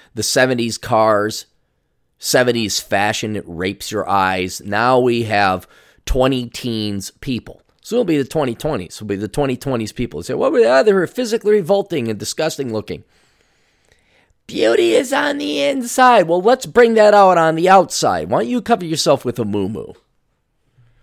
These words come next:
Why do you make it so I don't have to see your ugly fucking face? Why, why do I have to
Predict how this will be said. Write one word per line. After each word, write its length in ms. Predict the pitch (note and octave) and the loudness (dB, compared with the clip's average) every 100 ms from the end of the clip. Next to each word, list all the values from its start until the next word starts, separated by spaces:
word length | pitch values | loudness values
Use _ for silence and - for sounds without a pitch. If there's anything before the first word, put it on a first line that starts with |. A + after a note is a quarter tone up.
| _ - | _ 0
Why 120 | A#3 | 2
do 60 | |
you 80 | C4 | 4
make 180 | B3 A#3+ | 2 0
it 60 | F#3+ | -2
so 140 | F#3+ | -2
I 40 | |
don't 100 | F3 | 0
have 120 | E3 D#3 | -2 -2
to 60 | |
see 280 | - - C3+ | -8 -8 -8
your 260 | B2 F#2 - | -6 -6 -4
ugly 240 | G2+ F2+ E2+ | -6 -6 -10
fucking 400 | - E2+ C#2+ D2+ | -8 -8 -8 -12
face? 260 | D#2 D2 | -10 -12
Why, 380 | G#2+ E3 C#4 C#4 | 2 6 8 6
why 280 | - F#3+ C4+ | 6 4 6
do 120 | B3+ | 2
I 220 | G#3 G#3 | 2 0
have 320 | D#3+ D#3+ D3 | 2 2 2
to 180 | - A#2+ | 0 -4